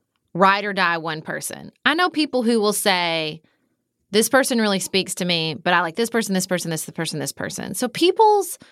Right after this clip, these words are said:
you know, people are just not to that point in the process. And I guess that's my beef with, like, how they're picking for the debate is it's insisting that, that the Democratic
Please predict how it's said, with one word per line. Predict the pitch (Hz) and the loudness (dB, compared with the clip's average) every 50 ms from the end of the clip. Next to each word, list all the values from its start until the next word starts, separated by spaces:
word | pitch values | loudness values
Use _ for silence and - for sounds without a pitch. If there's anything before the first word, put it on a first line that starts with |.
| _ _ _ _ _ _ - | _ _ _ _ _ _ -4
you | - 254 | -2 -2
know, | 269 | 0
people | - - 320 302 359 | 0 0 0 0 0
are | - - 262 | 0 0 -2
just | 208 - - - 247 269 269 285 269 - - | -2 0 0 2 4 6 6 4 4 2 2
not | 233 233 220 226 233 - _ _ - - | 2 2 4 2 2 0 _ _ -10 -4
to | - 208 | -4 0
that | 185 190 190 190 - | 2 0 0 0 -4
point | - 220 214 - - | -8 -6 -6 -4 -4
in | 190 | -4
the | 175 | -6
process. | 165 - - 170 147 160 185 185 - 233 240 240 233 | -6 -4 -2 0 2 2 2 0 0 0 -2 -2 -2
And | - | -2
I | 208 208 | -2 0
guess | 240 277 - | 0 0 2
that's | 240 214 214 - | 0 0 0 0
my | 208 190 180 170 175 | -2 0 0 0 0
beef | 165 165 - 165 170 180 175 - | -4 -4 -6 -4 -4 -4 -4 -4
with, | 170 165 165 | -4 -4 -2
like, | 151 143 - | -2 -4 -2
how | - 175 165 | 0 0 0
they're | 160 151 | 0 0
picking | 151 - 180 170 170 165 160 | -4 -6 -6 -6 -4 -8 -6
for | - 160 | -6 -8
the | 151 | -6
debate | - 151 - 135 139 147 170 202 208 - - | -6 -4 -4 -2 -2 -2 -2 -2 -4 -6 -4
is | - 190 185 180 185 - | -2 -2 -2 -2 -2 -2
it's | - 202 202 196 180 - - - - - _ _ _ - - - - - - | 0 0 0 0 0 -4 -6 -6 -6 -6 _ _ _ -20 -20 -20 -20 -8 0
insisting | - 247 247 240 - 339 339 339 - 311 285 254 | 0 2 2 4 2 2 2 2 0 2 2 4
that, | 220 185 - _ _ _ _ - | 2 2 0 _ _ _ _ -10
that | 180 180 202 190 180 170 | -2 0 2 2 2 0
the | 190 | -2
Democratic | 196 196 208 208 214 220 - 214 196 185 175 170 165 - - - | -2 -2 0 0 0 -2 2 2 2 2 2 0 -6 -8 -12 -18